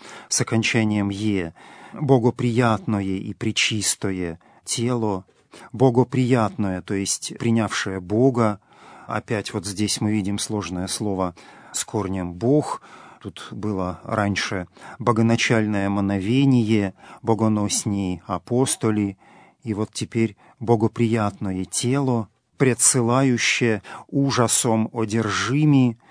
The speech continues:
то есть будучи одержимы благоговейным страхом.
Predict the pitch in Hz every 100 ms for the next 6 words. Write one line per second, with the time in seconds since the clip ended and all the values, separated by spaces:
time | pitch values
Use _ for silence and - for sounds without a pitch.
0 | - - - 113 104 101 - - - 117
1 | 110 107 - 113 101 107 104 113 110 101
2 | - - - - 107 107 104 110 107 101
3 | 95 - - 110 101 - 95 90